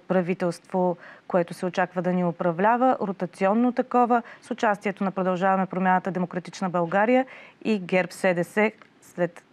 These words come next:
девет месеца, начело с Мария Габриел. При мен са доцент доктор Щерьо Ножаров и Георги Вулчев.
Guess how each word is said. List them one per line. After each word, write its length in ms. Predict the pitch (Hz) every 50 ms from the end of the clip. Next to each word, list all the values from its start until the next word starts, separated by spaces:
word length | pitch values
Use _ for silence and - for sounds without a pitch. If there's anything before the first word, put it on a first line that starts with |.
| -
девет 340 | - 160 175 165 156 165 -
месеца, 340 | 175 180 185 180 - - 214
начело 320 | 202 175 - - 180 175
с 80 | 170 -
Мария 280 | 180 165 165 165 165 151
Габриел. 460 | 143 170 147 165 175 208 254 294 302 - - - - - - - -
При 120 | 247 254
мен 240 | 254 247 240 247 247
са 280 | 240 - 254 247 240 220
доцент 500 | 190 175 180 175 - 226 220 220 208 175
доктор 340 | 220 208 - - 220 214
Щерьо 300 | 202 - - 190 185 180
Ножаров 500 | 180 180 170 160 202 202 214 214 202 - - -
и 160 | - 214 202
Георги 360 | 175 165 180 170 170 165 180
Вулчев. 520 | 180 156 175 170 160 - - 165 160 -